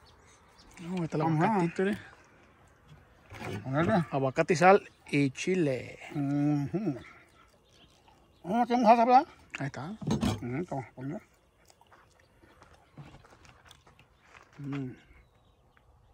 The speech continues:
Speaker 2: Y luego, así miren. Pues no sabían, esto es bien fácil, miren. Miren.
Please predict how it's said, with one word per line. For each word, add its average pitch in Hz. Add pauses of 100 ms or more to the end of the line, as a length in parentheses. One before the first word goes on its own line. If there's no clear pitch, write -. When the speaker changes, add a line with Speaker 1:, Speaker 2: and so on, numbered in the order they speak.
(2250)
Speaker 2:
Y -
luego, 214 (540)
así 139
miren. 147 (1700)
Pues 135
no 170
sabían, 220
esto 220
es 208
bien 220
fácil, 185
miren. 143 (1500)
Miren. 139